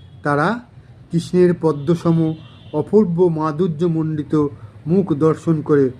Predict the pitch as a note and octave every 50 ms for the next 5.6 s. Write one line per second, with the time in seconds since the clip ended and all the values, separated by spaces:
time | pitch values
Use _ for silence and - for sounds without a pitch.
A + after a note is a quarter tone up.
0 | - - - - - F3 G#3 G#3 - - - - C#4+ B3+ G#3 A3+ G#3+ - - -
1 | G3+ E3+ E3 E3+ - - - E3 C3 D3+ D3 A#2+ - - C#3+ C#3 C3 B2 C3 -
2 | - - - - - D#3 D3 D#3 D3 A#2+ B2+ D3+ D#3+ - - G3+ G#3 G#3+ A3 G#3
3 | G#3 G3 E3 F3 F3 D#3+ C#3+ B2 C3 C#3 C3 B2 B2 - - - - - - -
4 | - - D3+ D3 C#3 D#3+ F3 E3+ - F#3+ F#3+ F#3+ F#3 F3+ E3+ D#3 D3+ D#3+ D3+ D#3+
5 | D#3 D#3 D3 C#3+ C#3+ C#3+ B2+ - C#3+ C#3 C3+